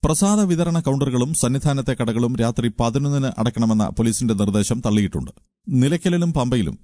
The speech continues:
കൗണ്ടറുകൾ തുറന്ന് പ്രസാദ വിതരണം നടത്തണം എന്ന ഡി ജി പിയുടെ ശുപാർശ ബോർഡ് പരിഗണിക്കും.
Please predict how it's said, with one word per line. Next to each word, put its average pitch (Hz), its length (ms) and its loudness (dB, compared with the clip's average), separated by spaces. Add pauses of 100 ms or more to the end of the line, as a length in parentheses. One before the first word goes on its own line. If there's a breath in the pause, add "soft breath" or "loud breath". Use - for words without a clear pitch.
(140)
കൗണ്ടറുകൾ 151 480 0
തുറന്ന് 120 440 0
പ്രസാദ 135 420 0
വിതരണം 123 380 0
നടത്തണം 110 440 0
എന്ന 101 160 4 (140)
ഡി 104 160 4
ജി 127 120 2
പിയുടെ 117 260 0
ശുപാർശ 98 440 0
ബോർഡ് 98 260 2
പരിഗണിക്കും. 90 520 0